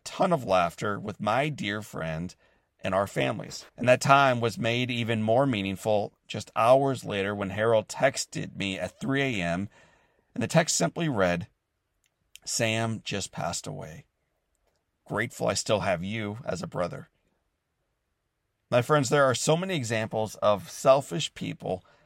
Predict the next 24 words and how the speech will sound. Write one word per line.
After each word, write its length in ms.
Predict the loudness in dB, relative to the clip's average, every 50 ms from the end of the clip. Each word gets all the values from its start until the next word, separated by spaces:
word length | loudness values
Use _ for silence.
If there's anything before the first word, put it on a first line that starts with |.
| _ _ _ _ _ _ _
tragic 680 | -8 2 6 6 8 8 6 4 0 -4 -4 -6 -8 _
events, 500 | -6 -4 -2 -2 -2 -2 -2 -4 -6 -8 -6
and 200 | -4 -4 -4 -2
senseless 640 | -2 -2 0 -2 -2 -2 -4 -4 -4 -4 -4 -4 -6
violence 600 | -4 -2 0 2 2 0 0 -2 -4 -6 -8 -10
today. 520 | -8 -6 -4 0 0 0 0 0 -4 -10 _ _ _ _ _ _ _ _ _ _ _ _ _ _ _ -6
In 100 | 0 0
a 60 | 2
world 340 | 6 6 8 8 6 6 4
as 360 | 6 6 6 6 6 4 -2
broken 720 | -10 -8 0 4 6 8 8 6 6 2 -2 -4 -4 -2 0
as 260 | 0 0 0 2 2
ours, 420 | 4 4 6 6 4 2 -2 -6 -12 -14 _ _ _
we 140 | 2 4
often 360 | 6 6 6 4 0 -4 0 2
wonder 340 | 4 4 4 2 0 -2
what 200 | 0 -2 -2 -2
we 160 | 0 0 0 0
can 160 | 0 -2 -2
do 100 | -2 -2
to 60 | -2
make 180 | -2 -4 -4 -6
a 60 | -8
difference. 580 | -6 -6 -6 -6 -6 -10 -10 -10 -12 -14 -14